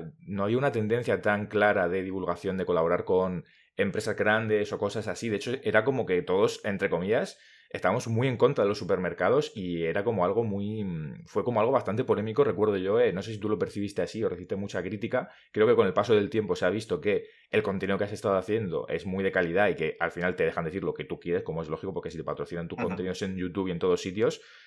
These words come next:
Speaker 1: yo no he visto ningún vídeo tuyo ni en Instagram ni en YouTube que diga, "Joder, mira cómo se nota que a Aitor le están pagando". Que va, o sea, al final es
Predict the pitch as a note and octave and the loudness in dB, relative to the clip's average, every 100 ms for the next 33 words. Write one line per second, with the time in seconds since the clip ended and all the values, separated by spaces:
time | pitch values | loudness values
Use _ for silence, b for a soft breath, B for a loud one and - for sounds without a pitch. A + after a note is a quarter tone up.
0 | B B G#2 G#2 A2 G#2 G#2 G2+ G#2+ G2+ | B B 2 2 2 2 0 -2 2 2
1 | F#2+ G2+ F#2 F2+ F2+ F2+ F2+ F#2 G2 F#2 | 2 0 0 0 -4 0 2 4 2 -2
2 | E2+ F#2+ F2 E2 F#2+ G2 F2 F#2+ F#2 F#2+ | -2 0 2 2 4 4 4 -2 -2 -4
3 | G#2+ F#2 F#2 F2 E2+ G2 F#2+ F2+ E2+ D#2+ | -4 0 0 2 2 0 0 -2 0 -2
4 | D2+ D#2 F2+ F#2 - D2 E2 F2+ G2 - | -2 2 2 0 -4 -8 -2 4 4 2